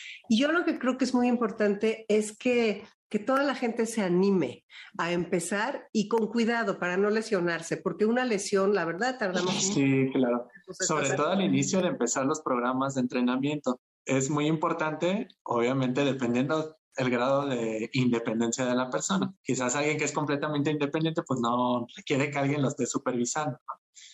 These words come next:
Speaker 2: Eh, pero es muy importante lo que comentas de las lesiones, porque una lesión al principio de, de iniciar un programa de entrenamiento, pues va a condicionar, pues, mal apego al mismo, eh, pues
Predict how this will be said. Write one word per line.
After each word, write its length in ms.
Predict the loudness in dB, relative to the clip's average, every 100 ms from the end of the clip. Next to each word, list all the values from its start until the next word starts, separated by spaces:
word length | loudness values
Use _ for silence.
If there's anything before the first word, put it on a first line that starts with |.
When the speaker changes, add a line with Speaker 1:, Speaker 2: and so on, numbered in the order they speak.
| -20 -20 _ _ -4
Speaker 2:
Eh, 340 | 0 2 2 0
pero 160 | 0
es 80 | 0
muy 100 | 0
importante 580 | -2 -2 -2 -4 -2 0
lo 140 | 0
que 140 | 0 -2
comentas 580 | 0 0 0 0 0
de 80 | 2
las 180 | 2 2
lesiones, 640 | 2 2 0 0 -2 -6 _ _ -4
porque 300 | -2 0 0
una 180 | 0
lesión 380 | 0 0 0 0
al 100 | 0
principio 460 | 0 0 0 0 2
de, 440 | 2 2 0 -2 -2
de 100 | -2
iniciar 320 | -2 0 0
un 80 | 2
programa 480 | 2 0 0 0 0
de 60 |
entrenamiento, 800 | 0 0 0 0 0 0 -2 -2
pues 360 | -2 -2 -4 _ -6
va 540 | -2 0 0 0 -2
a 100 | -4
condicionar, 720 | -2 0 0 2 0 0 -2 -8 _ _
pues, 140 | 0
mal 200 | 0 0 0
apego 360 | 0 -2 0
al 120 | -2
mismo, 600 | -2 -2 -2 0 0 0 _ _ _ _ _ _ _
eh, 280 | -6 -4 -4
pues 420 | -4 -2 -2 -6